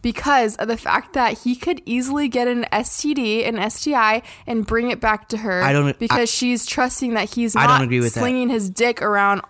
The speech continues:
Speaker 1: all of freaking Texas
Speaker 2: I don't agree
Speaker 1: and
Speaker 2: with that.
Speaker 1: California.
Speaker 2: I don't
Speaker 1: What?
Speaker 2: agree with that. So
Speaker 1: Real-,
Speaker 2: here
Speaker 1: you don't agree with wearing a condom when you're having a, sex with a random girl?
Speaker 2: No.
Speaker 1: What?
Speaker 2: Okay, okay,
Speaker 1: Anthony,
Speaker 2: no, no,
Speaker 1: you're
Speaker 2: no, no,
Speaker 1: so
Speaker 2: no.
Speaker 1: dumb. You're
Speaker 2: Stop,
Speaker 1: literally someone
Speaker 2: stop,
Speaker 1: that struggles with it,
Speaker 2: stop.
Speaker 1: herpes.
Speaker 2: Okay, I,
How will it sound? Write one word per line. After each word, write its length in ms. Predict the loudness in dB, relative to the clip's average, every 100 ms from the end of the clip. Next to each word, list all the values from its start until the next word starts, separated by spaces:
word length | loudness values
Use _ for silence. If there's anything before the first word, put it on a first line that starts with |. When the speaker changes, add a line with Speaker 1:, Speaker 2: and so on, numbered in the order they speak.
| 2
Speaker 1:
all 280 | 4 4 2
of 80 |
freaking 420 | -2 -6 -4 -4 -2
Texas 500 | -4 -4 -6 -4 0
Speaker 2:
I 140 | 2
don't 160 | 2 0
agree 100 | 0
Speaker 1:
and 100 | -2
Speaker 2:
with 80 |
that. 60 | 0
Speaker 1:
California. 600 | 0 0 -2 -4 -6 -10 -8
Speaker 2:
I 60 | -6
don't 60 |
Speaker 1:
What? 60 | -4
Speaker 2:
agree 80 | -6
with 100 | -8
that. 220 | -10 -12
So 140 | -6 -2
Speaker 1:
Real-, 100 | 2 2 2
Speaker 2:
here 40 |
Speaker 1:
you 160 | 0 0
don't 120 | 0
agree 140 | 0
with 100 | 0
wearing 220 | 0 -2 -2
a 60 |
condom 480 | -4 -2 0 -2 -4 -4
when 120 | -2
you're 80 | 0
having 160 | 0 -2
a, 400 | -6 -10 -16 -8
sex 240 | -6 -4
with 120 | -4 -6
a 60 |
random 360 | -4 -2 -2 -2
girl? 480 | -2 0 0 -2 -12 -20 -20 -20 -8
Speaker 2:
No. 180 | -4 -4 -8 _ _ -4
Speaker 1:
What? 760 | 2 6 6 6 6 2 -4 0
Speaker 2:
Okay, 240 | 0 2
okay, 240 | 2 2 2
Speaker 1:
Anthony, 80 | 2
Speaker 2:
no, 140 | 2
no, 100 | 2
Speaker 1:
you're 20 |
Speaker 2:
no, 80 | 2
no, 0 |
Speaker 1:
so 180 | 2 2
Speaker 2:
no. 40 | 0
Speaker 1:
dumb. 220 | -2 -2
You're 100 | -2
Speaker 2:
Stop, 300 | 2 2 2
Speaker 1:
literally 120 | 0
someone 260 | 0 -2 2
Speaker 2:
stop, 100 | 0
Speaker 1:
that 80 | 0
struggles 420 | 0 0 0 -2
with 160 | -2 0
it, 40 |
Speaker 2:
stop. 260 | 2 0 -2 -2
Speaker 1:
herpes. 520 | -2 -2 -6 -6 -4
Speaker 2:
Okay, 200 | 0 0 -2 0
I, 460 | 4 4 4 2